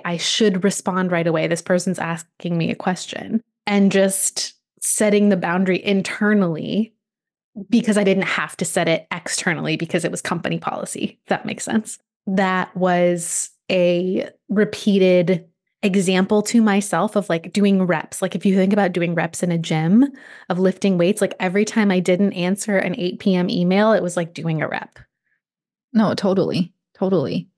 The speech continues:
Speaker 2: And that's one of the things that I think people pleasers don't really think about is they have these weird expectations of thinking they should be able to do all of this perfectly and it should be easy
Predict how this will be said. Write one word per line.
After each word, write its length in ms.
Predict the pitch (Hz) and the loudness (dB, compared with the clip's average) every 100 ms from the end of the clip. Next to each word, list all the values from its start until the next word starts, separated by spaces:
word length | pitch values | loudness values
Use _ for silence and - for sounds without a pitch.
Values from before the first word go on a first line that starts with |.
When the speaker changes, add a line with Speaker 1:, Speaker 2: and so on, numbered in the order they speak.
| _ _ _ _ _ _ | _ _ _ _ _ _
Speaker 2:
And 100 | 202 | 2
that's 240 | 196 190 - | 2 2 2
one 120 | 226 | 4
of 100 | 240 | 4
the 100 | 196 | 4
things 340 | 175 180 170 170 | 0 0 0 -2
that 120 | - | -2
I 120 | 165 | -2
think 300 | 175 175 - | -2 -4 -6
people 280 | - 175 165 | -6 -6 -4
pleasers 500 | - 160 160 151 165 | -2 -2 -2 -2 -2
don't 160 | - 165 | -4 -4
really 180 | 165 | -4
think 220 | 175 143 175 | -4 -4 -2
about 420 | 175 214 226 - _ _ _ _ - | -2 -2 -4 -8 _ _ _ _ 0
is 400 | 185 170 - - _ _ _ _ _ | 2 2 -2 -6 _ _ _ _ _
they 80 | 208 | 0
have 260 | 185 247 247 | 4 4 4
these 280 | 294 - - | 2 0 0
weird 300 | 180 185 - | 2 2 2
expectations 1000 | 165 - - - - - 156 170 185 - | -2 -4 -6 -4 -4 -2 -4 -2 -2 -2
of 280 | 180 160 175 | -2 -4 -4
thinking 480 | - 185 185 175 | -2 0 0 0
they 180 | 170 170 | 2 2
should 220 | 180 - | 2 0
be 140 | 175 170 | 2 2
able 160 | 175 | 0
to 120 | 175 165 | -2 -2
do 260 | 175 170 | 2 2
all 180 | - 170 | 2 0
of 80 | 165 | 0
this 160 | 156 - | -2 -4
perfectly 840 | 160 160 170 - 170 185 196 - _ - | -6 -6 -6 -4 -2 0 0 -4 _ -4
and 180 | 180 - | -2 0
it 60 | |
should 160 | - 175 | 0 0
be 80 | 330 | 0
easy 640 | - 233 226 214 208 208 | 2 2 4 4 4 2